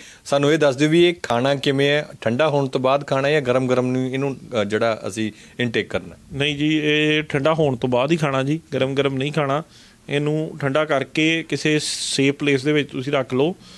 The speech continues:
Speaker 2: ਤੁਸੀਂ ਇਹਨੂੰ ਦਿਨ ਦੇ ਵਿੱਚ ਦੋ ਵਾਰੀ ਲੈ ਸਕਦੇ ਹੋ, ਇੱਕ ਵਾਰੀ ਸਵੇਰੇ ਨਿਰਣੇ ਕਾਲਜੇ ਵੀ ਲੈ ਸਕਦੇ ਹੋ,
Speaker 1: ਹੂੰ।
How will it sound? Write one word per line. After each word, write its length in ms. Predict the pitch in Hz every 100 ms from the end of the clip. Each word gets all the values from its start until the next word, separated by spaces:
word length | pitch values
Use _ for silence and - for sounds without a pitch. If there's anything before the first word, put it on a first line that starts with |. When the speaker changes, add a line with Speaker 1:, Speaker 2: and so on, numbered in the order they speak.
| - - -
Speaker 2:
ਤੁਸੀਂ 460 | - 135 160 160 170
ਇਹਨੂੰ 440 | 151 160 160 160
ਦਿਨ 180 | 143 147
ਦੇ 80 | 160
ਵਿੱਚ 240 | 156 151
ਦੋ 200 | 165 135
ਵਾਰੀ 160 | 135 147
ਲੈ 160 | 160 147
ਸਕਦੇ 340 | 135 131 147
ਹੋ, 140 | 156
ਇੱਕ 200 | 151 -
ਵਾਰੀ 140 | 147 151
ਸਵੇਰੇ 340 | 143 135 143
ਨਿਰਣੇ 340 | 135 131 123 139
ਕਾਲਜੇ 300 | 151 143 151
ਵੀ 100 | 160
ਲੈ 140 | 156
ਸਕਦੇ 360 | 143 131 131 143
ਹੋ, 80 |
Speaker 1:
ਹੂੰ। 500 | 156 - - - 123